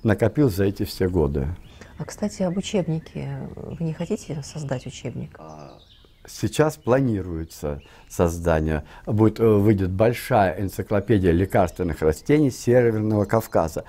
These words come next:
Speaker 1: где будет описано более двух с половиной тысяч лекарственных растений и более сорока тысяч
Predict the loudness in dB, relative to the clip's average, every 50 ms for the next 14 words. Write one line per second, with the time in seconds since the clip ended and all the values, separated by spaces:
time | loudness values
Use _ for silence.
0 | -16 -18 -18 -14 -8 -4 0 2 2 2 2 0 -2 -2 -6 -8 -8 -6 -4 -4
1 | -4 -4 -2 0 0 0 0 0 0 2 4 6 6 6 4 2 0 0 -2 -4
2 | -4 -4 -4 0 2 4 4 6 4 4 4 4 4 2 0 0 2 2 4 4
3 | 4 0 -2 -4 -4 0 0 0 2 4 2 2 2 0 -2 -2 -2 -2 0 0
4 | 0 0 -2 -4 0 2 2 2 2 0 -4 -10 -14 -14 -16 0 2 2 4 6
5 | 6 6 6 6 6 4 2 0 -6 -16 -20 -14 -2 0 2 2 2 2 2 2
6 | 4 4 4 2 -2 _ -2 -2 -2 -2 0 -2 -2 -2 -4 -8 -10 -10